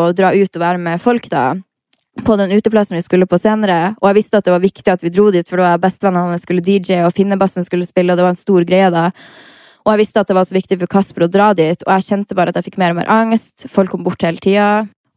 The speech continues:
Og jeg kjente bare at, herregud, jeg tror liksom ikke at jeg blir å klare å dra. Og så begynner du å hate på deg selv for at du ikke klarer å dra, hvis du skjønner. Og du merker mer og mer at jeg kommer ikke til å klare å dra, men du vil så gjerne,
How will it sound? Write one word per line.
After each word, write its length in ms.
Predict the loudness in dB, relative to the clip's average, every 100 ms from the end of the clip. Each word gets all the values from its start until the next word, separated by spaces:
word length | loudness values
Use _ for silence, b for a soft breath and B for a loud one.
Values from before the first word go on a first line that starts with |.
| 0
Og 60 | 2
jeg 140 | 2 0
kjente 260 | 0 0 0
bare 220 | 2 0
at, 140 | -2 0
herregud, 320 | 2 4 2
jeg 120 | 2
tror 160 | 2 0
liksom 240 | 0 -2
ikke 140 | -2 0
at 40 | 0
jeg 60 | 0
blir 100 | -2
å 40 |
klare 280 | 2 2 2
å 40 | 2
dra. 200 | 2 0 -2 -6 -6 -4
Og 80 | -2
så 80 |
begynner 200 | -2 -2
du 80 | -2
å 80 | 0
hate 360 | 0 0 -2 -2
på 120 | 0
deg 80 | 0
selv 200 | -2 -2 -2
for 100 | -4
at 80 |
du 80 | -2 -2
ikke 280 | -2 -2 0
klarer 280 | 0 2 2
å 60 |
dra, 160 | 2 0
hvis 120 | -2 -2
du 60 |
skjønner. 360 | -2 -2 -2 -6 B B
Og 80 | 0 0
du 40 |
merker 480 | 0 0 -2 -6 -4
mer 160 | -2
og 40 | -2
mer 120 | -4
at 100 | -4
jeg 80 | -4
kommer 240 | -2 0 -2
ikke 120 | -4
til 80 | -4
å 20 |
klare 140 | 0 0
å 60 | 2
dra, 180 | 2 0 -2 -4
men 120 | -2
du 60 | 0
vil 180 | 2 0
så 140 | -2 -2
gjerne, 320 | -2 -2 0